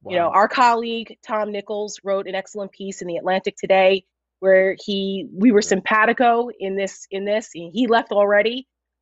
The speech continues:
Speaker 1: but he reemphasized the point that se-, almost seventy million people in this country voted for a sociopath. And Donald Trump last night in the White House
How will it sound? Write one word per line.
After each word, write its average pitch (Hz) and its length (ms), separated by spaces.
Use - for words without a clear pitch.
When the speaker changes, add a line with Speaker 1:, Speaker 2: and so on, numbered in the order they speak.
Speaker 1:
but 196 100
he 233 160
reemphasized 240 840
the 190 100
point 190 500
that 185 380
se-, - 360
almost 277 520
seventy 277 380
million 247 340
people 220 320
in 202 60
this 202 140
country 165 580
voted 220 580
for 208 260
a 180 80
sociopath. 170 920
And 208 180
Donald 269 340
Trump 262 300
last 226 300
night 190 300
in 254 140
the 330 100
White 240 320
House 147 500